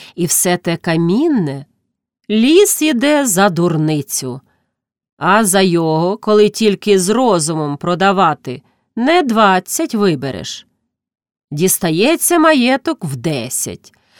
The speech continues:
Це по двадцять рублів десятина. Дій його честі!" — крикнув з радощів Колісник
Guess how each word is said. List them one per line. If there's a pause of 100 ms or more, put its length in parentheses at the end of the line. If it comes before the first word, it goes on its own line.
(140)
Це
по
двадцять
рублів
десятина. (500)
Дій
його
честі!" —
крикнув
з
радощів
Колісник